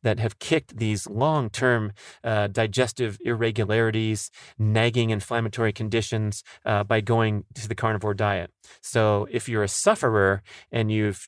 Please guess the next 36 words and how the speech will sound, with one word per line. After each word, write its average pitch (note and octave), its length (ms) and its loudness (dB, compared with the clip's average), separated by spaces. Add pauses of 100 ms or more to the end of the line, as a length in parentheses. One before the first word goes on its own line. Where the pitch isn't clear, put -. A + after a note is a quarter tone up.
tried, B2 720 2 (340)
uh, A2 140 -2
traditional C3 500 0
approaches B2 460 0
to - 120 -4
healing A2+ 440 2
and G2+ 80 -2
they're G#2 80 2
not A#2 220 2
working, A2 420 2 (240)
I A#2 100 0
would G#2+ 160 0
strongly A#2 560 4
recommend G2+ 680 0
an G#2+ 80 -2
exclusionary G2 720 -2
diet. F#2+ 400 0 (320)
And A2+ 140 2
if - 100 -2
you're - 80 -2
interested B2 340 2
in A2 140 2
losing A2 320 2
excess G2+ 340 -2
body G2+ 320 2
fat, B2 360 0 (240)
same G#2 360 0
thing. A#2 420 -4 (440)
Uh, G#2+ 260 -2
and A2+ 160 -2
then A#2+ 120 2
we A#2+ 100 0
can A2+ 260 -4
go A#2 200 4
from A#2+ 180 -4
there. A2+ 400 0